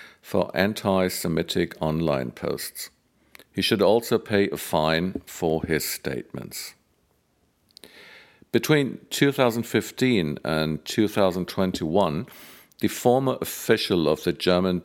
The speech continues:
Turkish Mosque Association had spread at least five messages on social networks and the internet containing insults against Jews and Armenians, together with conspiracy theories.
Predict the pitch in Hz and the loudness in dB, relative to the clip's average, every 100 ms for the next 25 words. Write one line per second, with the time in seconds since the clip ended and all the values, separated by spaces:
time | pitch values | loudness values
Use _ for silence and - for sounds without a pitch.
0 | _ - - 87 78 - 85 - 80 85 | _ -8 2 2 2 -2 -2 -2 -4 0
1 | 90 98 - - - - - 73 - 71 | 2 0 -4 -6 -4 -2 -2 -2 -2 -2
2 | 60 65 - 90 104 - - - - - | -2 0 0 0 -2 -6 -18 -18 -20 0
3 | 117 110 - - 117 120 120 113 117 - | 0 2 -4 2 4 4 2 2 0 0
4 | - 123 120 - 95 87 - 90 - 98 | -2 2 2 0 0 0 0 -2 2 2
5 | 95 - 82 82 95 82 85 80 87 - | 2 -2 -6 -2 -2 0 0 0 0 0
6 | 95 87 87 - - 85 78 78 73 92 | 0 2 2 -4 -4 -2 -2 0 0 0
7 | 95 73 76 - - - - - - _ | -2 0 0 -2 -10 -20 -20 -20 -20 _
8 | - 113 101 123 131 131 107 92 - - | -2 0 4 2 2 0 0 -2 0 2
9 | 92 101 - 90 87 80 - - 95 101 | 2 2 -2 -2 0 -2 -6 -2 2 2
10 | 117 117 - 92 - 85 80 87 92 92 | 2 -2 -2 -2 0 0 2 2 2 2
11 | 92 92 - - - _ - - 117 117 | 0 -2 -8 -16 -20 _ -4 4 4 4
12 | 107 98 - 95 - - 90 85 82 - | 2 -2 -2 -2 -2 0 2 4 2 -2
13 | 80 - - - - - 50 - - | -4 -6 -6 -4 -4 -6 -8 -10 -14